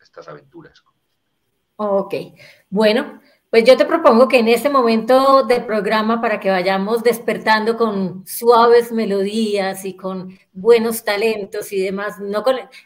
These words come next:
Speaker 2: además con el canto de los pajaritos, pues también con tu canto,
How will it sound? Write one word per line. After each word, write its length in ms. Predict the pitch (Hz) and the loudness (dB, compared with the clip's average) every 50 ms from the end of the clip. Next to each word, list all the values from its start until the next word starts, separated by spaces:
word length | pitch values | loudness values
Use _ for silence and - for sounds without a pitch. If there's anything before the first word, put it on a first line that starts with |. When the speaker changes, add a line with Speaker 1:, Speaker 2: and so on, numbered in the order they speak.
| _ _ _ | _ _ _
Speaker 2:
además 380 | - 247 247 240 233 240 233 226 | 0 2 2 4 4 2 2 2
con 120 | 294 294 | 0 -2
el 100 | 302 - | 0 -2
canto 220 | 262 233 226 226 262 | -4 -4 -4 -2 -2
de 60 | 269 | -2
los 140 | 262 247 - | -2 -2 -4
pajaritos, 600 | - 214 190 202 208 214 233 233 226 262 262 262 | -4 -4 -4 -4 -2 -2 -2 -2 0 -2 -4 -4
pues 180 | 262 240 233 233 | -6 -10 -10 -10
también 360 | - 190 196 208 214 214 208 | -10 -10 -10 -10 -10 -8 -8
con 180 | 262 269 269 262 | -8 -8 -6 -8
tu 140 | 277 254 - | -10 -6 -2
canto, 500 | 262 233 214 196 185 - 240 330 - | -2 -2 -2 -2 -6 -8 -10 -10 -10